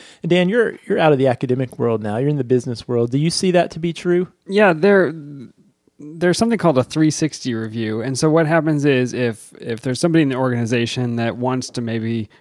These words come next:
Speaker 2: move up into a leadership position or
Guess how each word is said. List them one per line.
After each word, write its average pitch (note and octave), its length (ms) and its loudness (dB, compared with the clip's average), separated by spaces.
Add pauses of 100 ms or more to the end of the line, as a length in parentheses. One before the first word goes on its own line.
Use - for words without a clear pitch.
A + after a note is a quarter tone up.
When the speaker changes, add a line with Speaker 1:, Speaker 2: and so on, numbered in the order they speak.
(100)
Speaker 2:
move C#3 240 4
up B2 180 4
into A#2 200 2
a - 20 2
leadership A2+ 520 -2
position A2+ 580 -6
or G#2+ 520 -6